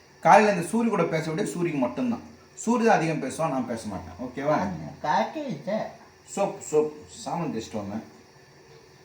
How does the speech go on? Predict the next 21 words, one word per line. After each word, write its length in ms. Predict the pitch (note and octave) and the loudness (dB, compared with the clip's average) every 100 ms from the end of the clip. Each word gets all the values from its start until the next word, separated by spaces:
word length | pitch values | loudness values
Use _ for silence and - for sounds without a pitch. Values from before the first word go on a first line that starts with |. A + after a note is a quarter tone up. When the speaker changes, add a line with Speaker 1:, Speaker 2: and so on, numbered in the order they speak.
| - - - - - | -20 -20 -20 -20 -8
Speaker 1:
நம்ம 220 | E3 F3+ | -4 0
வீட்ல 260 | A3 G#3 | 0 2
எல்லாரும் 380 | F3 F3 F#3+ F#3+ | 4 6 8 6
எல்லா 160 | F3 D#3 | 6 6
வேலையும் 280 | D3+ D3 B2+ | 4 2 0
பார்ப்பாங்க. 260 | A#2 G#2+ G2+ - - - - - - - - - - - - | -2 -6 -10 -16 -20 -20 -20 -20 -20 -20 -20 -20 -20 -20 -18
சாமான் 380 | - C#3+ C#3+ B2 | -4 -2 0 -2
துவைப்பாங்க, 420 | A#2+ A#2 A#2+ A#2+ | -2 -2 -2 -2
துணி 160 | B2 C#3+ | -4 -6
துவை-, 220 | C3 B2 | -4 -6
எல்லா, 260 | A#2+ D3+ C3+ | -6 -4 -2
வாஷிங் 380 | B2+ D#3 D#3 D3+ | 2 2 2 -4
மிஷினில் 220 | E3+ A3+ | -6 -4
துணி 120 | C#3 | -4
போடுறது, 400 | A#2+ A#2+ A2+ A#2+ | -4 -4 -4 -4
காய 240 | B2+ D3 | -2 2
வைக்கிறது, 360 | C#3+ A#2+ A#2 C#3+ | 2 0 -4 -2
எல்லாமே 360 | E3 F3+ G#3 F#3 | 2 2 4 2
எல்லா 180 | C#3 | 0
வேலையும் 300 | C3 C#3+ B2+ | 0 0 -2
பார்ப்பாங்க. 260 | A2+ G#2+ F#2+ | -2 -4 -10